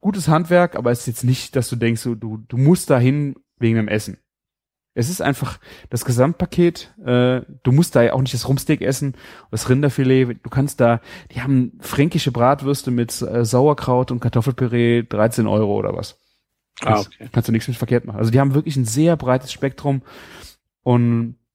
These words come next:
Speaker 1: du sitzt wunderschön da. Also und ich krieg nichts dafür, dass ich das jetzt sage. Es, es war wirklich einfach eine positive, äh,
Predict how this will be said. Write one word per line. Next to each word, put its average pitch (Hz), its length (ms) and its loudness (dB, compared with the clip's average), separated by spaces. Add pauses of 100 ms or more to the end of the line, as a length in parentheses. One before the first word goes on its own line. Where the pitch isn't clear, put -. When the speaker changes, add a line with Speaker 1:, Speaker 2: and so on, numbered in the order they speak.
(220)
Speaker 1:
du 120 80 -4
sitzt 123 440 -2
wunderschön 139 520 2
da. 110 360 4 (1080)
Also 107 380 0 (960)
und 123 60 6
ich 110 120 2
krieg 135 200 -2
nichts 113 180 2
dafür, 113 240 0
dass 104 160 0
ich 98 80 -4
das 104 160 -6
jetzt 104 160 -4
sage. 107 340 2
Es, - 180 -12
es 123 180 -8
war 127 160 4
wirklich 131 260 -4
einfach 120 220 -4
eine 113 160 -2
positive, 113 1200 0
äh, - 180 -20